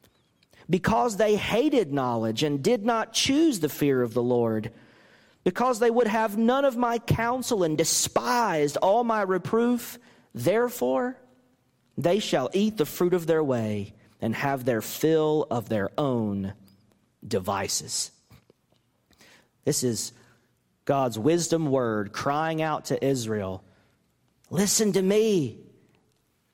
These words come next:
He comes to his own, and his own will not receive him. And that's the main experience that the word has when it comes into the world.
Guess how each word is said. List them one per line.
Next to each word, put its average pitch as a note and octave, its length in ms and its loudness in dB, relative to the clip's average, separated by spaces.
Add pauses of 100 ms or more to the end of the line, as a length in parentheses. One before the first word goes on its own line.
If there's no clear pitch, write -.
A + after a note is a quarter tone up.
(260)
He B2+ 160 -6
comes F3+ 380 0
to G3 180 2
his D#3+ 160 0
own, G2+ 400 -4 (120)
and G#2+ 140 -8
his G2 180 -6
own A2 500 -2 (120)
will A2 200 0
not F#2+ 480 -6 (300)
receive F#2+ 500 -8
him. - 280 -14 (3000)
And G#2 80 -8
that's D3 260 -2
the G#2 280 -2 (300)
main G#3 840 2 (100)
experience A#2 920 -2 (180)
that C3+ 160 -2
the B2+ 80 2
word C#3+ 300 0
has A2+ 340 -2
when A2+ 120 -2
it G2 100 -6
comes A2 240 -4
into G#2+ 140 -2
the G#2+ 100 -2
world. F#2+ 420 -4